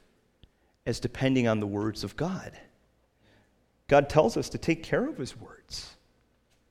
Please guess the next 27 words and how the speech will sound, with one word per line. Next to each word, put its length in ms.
to 100
respect 680
them, 300
honor 300
them 160
by 100
reading 600
them, 260
meditating 560
upon 300
them, 180
memorizing 720
them, 160
discussing 540
them 140
with 140
others, 320
hearing 380
them 220
taught, 840
and 100
most 220
important 380
of 100
all, 400
believing 400
them 180